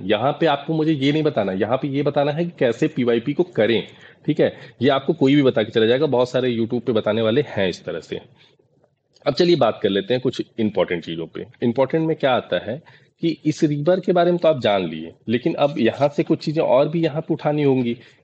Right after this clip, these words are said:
कि देखिए, एक ये जो rebar है, मान लीजिए गोदावरी, अब यहाँ पे क्या हुआ, पूर्णा मिली इससे, मान लीजिए पूर्णा मिली। पूर्णा करीब औरंगाबाद जिले में निकलती है, उद-, अ, एलोवेरा जो केव है ना,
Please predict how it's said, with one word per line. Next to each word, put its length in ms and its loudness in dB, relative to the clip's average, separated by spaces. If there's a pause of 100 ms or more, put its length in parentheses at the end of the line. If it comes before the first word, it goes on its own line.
कि 60 0
देखिए, 400 0 (240)
एक 240 0
ये 200 0
जो 140 0
rebar 360 0
है, 100 0
मान 220 0
लीजिए 180 -2
गोदावरी, 480 -4 (440)
अब 160 -2
यहाँ 380 0
पे 80 0
क्या 160 0
हुआ, 220 2
पूर्णा 540 0
मिली 260 -10 (300)
इससे, 320 -10 (440)
मान 140 -4
लीजिए 240 -4
पूर्णा 300 -4
मिली। 200 -4
पूर्णा 440 2
करीब 380 0
औरंगाबाद 520 2
जिले 180 0
में 120 0
निकलती 360 -2
है, 120 2
उद-, 180 -4
अ, 560 0
एलोवेरा 460 2
जो 140 -6
केव 240 0
है 60 0
ना, 260 -4